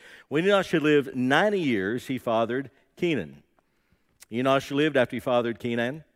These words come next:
eight hundred fifteen years, and had other sons and daughters. Thus all the days of Enosh were nine hundred five years, and he died. When Kenan had lived seventy years, he fathered Mahalalel. Kenan lived after he had fathered Mahalalel eight hundred forty years, and had other sons and daughters.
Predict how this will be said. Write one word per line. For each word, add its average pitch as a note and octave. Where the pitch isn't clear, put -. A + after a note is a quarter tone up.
eight A#2
hundred B2
fifteen C3
years, C#3
and B2
had A2
other A2+
sons A#2+
and A2+
daughters. G#2+
Thus A#2
all B2
the C#3+
days B2+
of A#2
Enosh G2+
were G#2
nine A2
hundred A#2
five A2+
years, G2+
and G2+
he G2
died. F2+
When A#2
Kenan F#3
had E3+
lived D3
seventy F#3+
years, A#2
he C3+
fathered A2+
Mahalalel. A#2+
Kenan C3
lived C3+
after A#2+
he C3
had C3
fathered A#2+
Mahalalel A#2
eight A#2
hundred B2+
forty C#3+
years, G2+
and A2
had A2
other C3
sons A#2+
and A2
daughters. F#2+